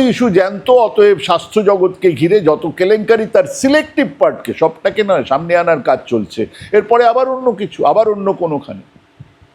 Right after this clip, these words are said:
মনে আছে তদন্তমূলক প্রতিবেদন, নাম করা সমস্ত মোগলাই রেস্তোরাঁয়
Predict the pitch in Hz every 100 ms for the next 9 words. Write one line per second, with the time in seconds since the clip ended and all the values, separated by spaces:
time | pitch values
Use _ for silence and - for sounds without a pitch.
0 | _ _ _ _ _ _ 160 247 240 -
1 | 185 170 185 226 175 233 226 220 - 190
2 | 196 202 190 190 180 135 156 208 196 226
3 | 226 - - 156 254 269 - - 262 226
4 | 220 202 208 214 190 196 - 196 190 190